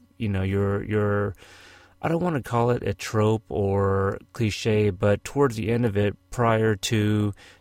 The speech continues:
these recruits actually completing their training, something does start happening, and,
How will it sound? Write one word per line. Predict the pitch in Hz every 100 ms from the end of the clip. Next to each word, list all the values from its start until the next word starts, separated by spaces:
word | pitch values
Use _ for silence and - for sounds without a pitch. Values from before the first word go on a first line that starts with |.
| _
these | 113 98 104
recruits | 95 - 110 -
actually | 107 - 110 104 -
completing | - 107 117 113
their | 95
training, | - - 135 123 104 101 101 101 - _ -
something | 120 127 123 107
does | 110 107
start | - 107 107
happening, | 107 107 - 107 107 107 107
and, | 101